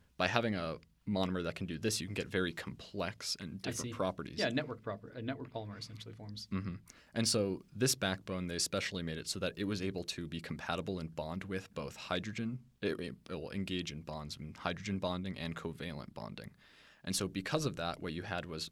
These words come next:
Speaker 1: all these random branches where some of them were connected covalently and some of them were con-, connected, um, you know, through a hydrogen bond. And so that way, you know,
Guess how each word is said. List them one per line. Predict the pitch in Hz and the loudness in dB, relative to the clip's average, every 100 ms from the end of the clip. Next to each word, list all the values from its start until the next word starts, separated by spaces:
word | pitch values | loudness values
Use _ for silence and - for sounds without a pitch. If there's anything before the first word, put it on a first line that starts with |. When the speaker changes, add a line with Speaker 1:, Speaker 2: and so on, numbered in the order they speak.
| - | 0
Speaker 1:
all | 95 | 2
these | 107 104 | 4 2
random | 95 90 98 | 2 0 0
branches | 90 80 - 90 | -2 -2 -2 -4
where | 90 | 2
some | - 127 135 | 4 4 2
of | |
them | 117 95 | 2 -2
were | 98 | -4
connected | - 87 82 92 87 - | -2 -2 -2 -6 -8 -2
covalently | 110 90 90 107 139 156 165 - - - - | 0 2 2 0 0 -2 -4 -18 -20 -20 -2
and | - | 2
some | 107 | 4
of | 107 | 4
them | 95 | 2
were | |
con-, | 90 - 78 - - - | 0 -2 -4 -6 -14 -4
connected, | 104 90 - 82 - _ - - | -2 0 -2 -8 -12 _ -20 -12
um, | - 69 78 85 - _ _ _ | -8 -6 -8 -12 -14 _ _ _
you | 78 | -8
know, | 71 | -6
through | - 82 | -2 -2
a | |
hydrogen | - 107 104 - 64 | 2 2 2 -4 -4
bond. | - - - - - - _ - | -6 -6 -10 -14 -20 -20 _ -2
And | 90 | 0
so | 92 | 4
that | 95 92 | 6 6
way, | 98 87 | 2 2
you | 87 | 0
know, | 82 | -2